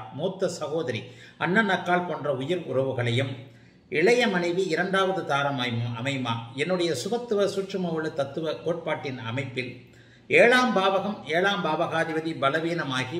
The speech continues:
பதினொன்றாம் பாவகம், பதினொன்றாம் பாவகாதிபதி வலுத்திருக்கின்ற நிலைமைகள்ல ஒருவருக்கு இளைய மனைவி ஏற்படும் என்பதை அடிக்கடி சொல்லியிருக்கிறேன். அந்த அமைப்புகள் நே-, ஆயிரக்கணக்கான, எ, உங்களுக்கு நெருங்கிய அமைப்புகள்ல பார்த்தாலும் இந்த விதி மிக உறுதியாக இருக்கும். ஆகவே இப்போது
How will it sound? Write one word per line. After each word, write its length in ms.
பதினொன்றாம் 560
பாவகம், 440
பதினொன்றாம் 520
பாவகாதிபதி 680
வலுத்திருக்கின்ற 680
நிலைமைகள்ல 540
ஒருவருக்கு 500
இளைய 340
மனைவி 340
ஏற்படும் 420
என்பதை 340
அடிக்கடி 300
சொல்லியிருக்கிறேன். 540
அந்த 200
அமைப்புகள் 480
நே-, 220
ஆயிரக்கணக்கான, 960
எ, 280
உங்களுக்கு 320
நெருங்கிய 580
அமைப்புகள்ல 520
பார்த்தாலும் 460
இந்த 200
விதி 220
மிக 260
உறுதியாக 540
இருக்கும். 320
ஆகவே 680
இப்போது 640